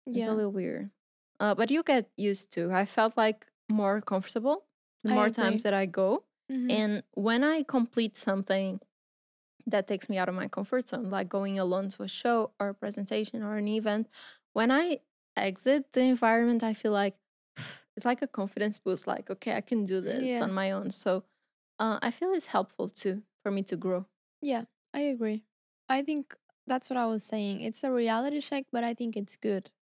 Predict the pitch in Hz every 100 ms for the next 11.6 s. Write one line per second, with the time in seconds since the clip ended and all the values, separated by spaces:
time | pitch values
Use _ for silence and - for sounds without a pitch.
0 | _ _ 226 202 180 240 220 - - -
1 | 208 208 - - - - - 269 285 262
2 | 262 359 220 196 220 - 262 233 226 226
3 | 214 208 202 214 - 240 220 214 226 214
4 | 208 202 202 208 208 202 208 208 202 -
5 | 190 - - _ _ _ 247 254 240 240
6 | 226 202 - - 190 180 190 185 175 -
7 | - - - - _ _ 196 202 - 208
8 | 208 196 196 - 190 202 - 185 208 -
9 | - - - 196 190 196 202 202 180 208
10 | 214 202 190 196 _ _ _ _ 214 214
11 | 202 202 190 190 190